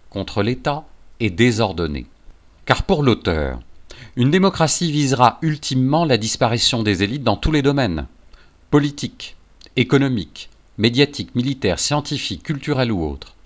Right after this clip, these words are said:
Une démocratie doit, au lieu de chercher à les écarter ou à les délégitimer, prendre en charge les questions politiques nouvelles, en débattre et décider à leur propos lorsqu'elles le souhaitent.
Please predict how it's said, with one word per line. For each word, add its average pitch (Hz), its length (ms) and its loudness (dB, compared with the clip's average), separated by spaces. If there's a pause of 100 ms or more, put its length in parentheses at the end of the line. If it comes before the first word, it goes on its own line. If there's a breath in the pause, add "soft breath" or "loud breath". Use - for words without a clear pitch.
(720 loud breath)
Une 135 240 4
démocratie 143 720 2
doit, 123 480 0 (320)
au 127 180 4
lieu 165 440 2
de 117 160 0
chercher 131 400 0
à 120 40 4
les 110 220 0
écarter 107 580 -4 (360)
ou 98 160 -2
à - 20 0
les 90 220 -2
délégitimer, 139 960 -2 (640 soft breath)
prendre 170 420 4
en 165 120 2
charge 147 320 2
les 123 100 0
questions 120 340 -4
politiques 95 460 -8
nouvelles, 92 440 -2 (420 soft breath)
en 139 120 4
débattre 92 600 0 (440 soft breath)
et 107 60 0
décider 147 460 2
à 135 60 6
leur 113 180 2
propos 92 480 -4 (400)
lorsqu'elles 95 420 -2
le 87 100 -2
souhaitent. - 580 -8